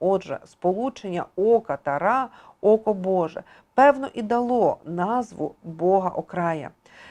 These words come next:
Звідси цілком правдоподібним виглядає і версія, що акадсько-шумерською мовою фраза «дар сонця і місяця» вимовляється як «Ук-ра-ї-на».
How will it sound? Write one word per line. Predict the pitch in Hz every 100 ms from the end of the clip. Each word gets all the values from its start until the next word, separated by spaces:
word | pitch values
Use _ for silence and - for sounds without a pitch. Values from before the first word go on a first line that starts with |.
| -
Звідси | 185 180 311 339 311
цілком | 285 269 - 311
правдоподібним | 277 226 190 180 175 165 - _ - 220 202 285 233 165
виглядає | 170 180 208 208 277
і | 269 240
версія, | 180 180 165 156 - 131
що | - - 190 156 - - -
акадсько-шумерською | 185 185 254 262 - 185 185 196 214 - 170 165
мовою | 170 208 285 233 156 156 - - _
фраза | - 208 233 220 180 - - - _
«дар | 175 220 240 220
сонця | - - 208 190 175 -
і | 165
місяця» | 175 233 294 208 - 127 - _ _
вимовляється | 185 185 180 180 202 254 254 226 - 156 -
як | 190 214 - _ _ _ _ _ -
«Ук-ра-ї-на». | 208 240 262 - - _ _ _ - 170 185 190 214 226 _ _ _ _ 170 156 165 170 175 196 _ _ _ 175 165 156